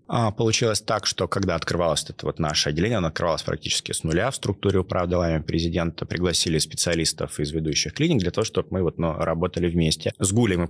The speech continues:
познакомились там, с Лиджи, с анестезистом мы тоже познакомились там и прям сработались. А с Наташей мы несколько лет до этого работали в Институте нейрохирургии, и когда нам потребовалась в команду еще одна супер опытная медицинская сестра, я предложил ее кандидатуру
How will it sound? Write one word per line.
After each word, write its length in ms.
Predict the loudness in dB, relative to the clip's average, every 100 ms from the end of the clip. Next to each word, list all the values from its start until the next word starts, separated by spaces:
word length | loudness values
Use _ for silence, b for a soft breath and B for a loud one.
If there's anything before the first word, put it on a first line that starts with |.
| 0
познакомились 600 | -2 0 0 2 2 0
там, 440 | -2 0 0 -2
с 140 | 0 2
Лиджи, 340 | 2 2 2
с 120 | 0
анестезистом 640 | 0 -2 0 0 0 0
мы 80 | -2
тоже 240 | 0 -2 0
познакомились 720 | -2 -2 -2 0 0 0 -2
там 240 | -2 -2 -4
и 40 | -6
прям 300 | -4 -2 0
сработались. 840 | 0 0 0 0 0 0 0 -2 -2
А 240 | 0 0
с 120 | 0
Наташей 640 | -2 -2 -2 0 0 2 4
мы 400 | 4 4 2 -2 -2
несколько 400 | -4 -4 -4 0
лет 220 | 0 0
до 220 | 0 2
этого 520 | 0 -2 -2 0 0 -2
работали 540 | -2 0 0 0 0
в 120 | 2
Институте 400 | 2 0 -2 2
нейрохирургии, 640 | 0 0 -2 0 2 4 2
и 160 | 2
когда 220 | -2 0 0
нам 160 | -2
потребовалась 460 | -2 -2 2 2 2
в 20 |
команду 400 | 2 2 2 2
еще 400 | 2 4 4 2
одна 340 | 0 0 0
супер 480 | 2 2 0 0 -4 B B B B -2
опытная 420 | -2 0 -2 0
медицинская 460 | 2 2 0 2 2
сестра, 360 | 2 0 0
я 60 | 0
предложил 440 | 0 0 2 2
ее 120 | 2 2
кандидатуру 800 | 2 2 2 2 0 2 2